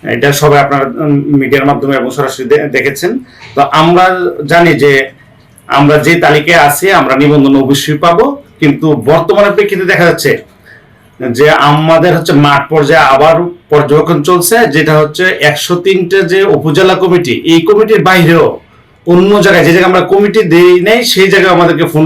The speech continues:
করে এনএসএ এর মাধ্যমে বিভিন্ন গোয়েন্দা সংস্থার মাধ্যমে ফোন করে বারবার তদন্ত, তদন্ত করতেছে এবং তাদের লিস্ট চাচ্ছে। এখন কমিটি দিতে পারেনি। যেমন গতকালকার একটা ঘটনা হচ্ছে ফেনী জেলা কমিটি আমার কাছে চাচ্ছে যে ফেনী জেলা কমিটিটার লিস্ট দেন। ফেনী জেলা কমিটি তো আমরা লিস্ট জমা দেইনি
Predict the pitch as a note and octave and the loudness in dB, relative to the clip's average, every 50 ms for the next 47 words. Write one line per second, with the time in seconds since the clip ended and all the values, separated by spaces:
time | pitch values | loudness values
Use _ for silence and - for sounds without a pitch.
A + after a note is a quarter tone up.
0 | D3 D#3+ E3+ E3 D#3+ D#3 D#3+ D#3+ D#3+ E3 D#3+ D#3+ D#3+ D3 C#3 D#3 D#3 C#3+ C#3+ D3+ | 0 2 2 2 2 2 0 0 0 -2 -2 0 0 0 0 0 0 0 0 0
1 | D3+ D#3 D#3 D#3 D#3 D#3 D3+ - - - _ _ _ _ - C#3 A2+ C3 D#3 D3 | 0 0 0 0 -2 -4 -6 -10 -18 -20 _ _ _ _ -8 -4 -2 0 0 0
2 | E3 D#3+ E3 D3 C#3+ - D3 D#3+ D#3+ C#3+ D3 E3 D#3 C#3+ C#3+ C#3+ D3 D3 E3 D#3+ | 0 0 -2 -4 -2 -2 0 0 0 0 0 -2 -2 -2 0 0 0 2 2 2
3 | C#3+ D3 D3+ D3+ D3 D3+ D#3 D#3 D#3 D3 - D3 C#3 C#3 C#3 C#3 C#3 - D#3+ D#3+ | 2 2 2 2 2 2 2 2 0 -2 -2 0 0 0 0 -4 -6 -8 -8 -12
4 | - - - - D3 C#3+ C3+ C3+ D3 D3+ D3+ E3+ D3+ - - - G#3+ F3+ D#3 D3 | -12 -14 -8 -2 -2 -2 0 0 -2 -2 -2 -2 -2 -2 -2 0 0 0 0 -2
5 | D3+ D3 E3 C#3+ C3+ C#3+ C#3+ - - C#3+ C3 - - B2+ A#2+ A#2 C#3 C#3+ - - | 0 0 0 0 0 -2 -4 -4 -6 -8 -6 -6 -4 -6 -6 -4 -6 -6 -2 0
6 | A3 A#3+ A#3+ A#3 A3 F#3 G3+ G3 G3 F#3+ - F3 E3 D#3 D3 D#3 D3+ C#3+ D3+ E3 | 2 2 2 2 0 2 2 2 2 2 0 0 2 2 2 0 0 0 0 0
7 | F#3+ F3 F#3 F3 - G3 F#3 F3+ F#3 F3+ D3+ F3+ E3+ F3+ F#3+ G3 G3 G3 G3 - | 0 0 0 0 0 0 0 0 0 -2 0 0 0 0 0 -2 -2 -4 -2 -2
8 | A#3 B3 C4+ - - - - - _ _ - - - F3 G3+ G#3+ A3 A3 F3 G3 | -2 -2 -4 -8 -14 -20 -20 -20 _ _ -10 -4 0 2 2 4 4 4 4 2
9 | G#3+ G3+ F#3 F3 F3+ F3 F3 F#3 F3 G3+ F#3+ E3+ F3 - D#3+ C#3 D3+ D3 D#3 F3 | 2 2 2 2 2 0 0 0 2 2 2 2 2 0 -2 -2 -4 -2 -2 -2
10 | E3 - - C3 C#3 C3+ C#3 D#3+ E3 E3+ D#3 D3+ F3+ F3 E3+ E3+ E3+ D#3+ D3+ D#3+ | -2 -2 -2 -2 -2 0 0 0 0 2 2 2 2 2 2 2 2 0 -2 -2
11 | E3 E3 D#3+ E3 - E3 G3+ G3+ G3+ D3+ C#3+ D3 C#3+ - - C3+ A#2 C3 A#2+ G#2+ | -4 -4 -6 -6 -6 -2 0 0 2 2 0 0 0 -2 -6 -6 -4 -4 -4 -6
12 | G#2 - D#3+ E3+ F#3 F#3 F3+ G#3 G3 F3+ F3+ F3 F3+ F3 F3+ F3+ F3 F3+ D#3+ D3+ | -6 -4 -2 -2 -2 0 0 0 0 0 0 -2 -2 -2 -2 -2 -2 -2 0 0
13 | F3 F3 E3 - D3+ C#3+ E3 E3 - C#3+ D3 C#3+ B2+ B2 A2+ | 0 0 -2 -4 -6 -4 -2 0 0 2 2 0 0 -2 -6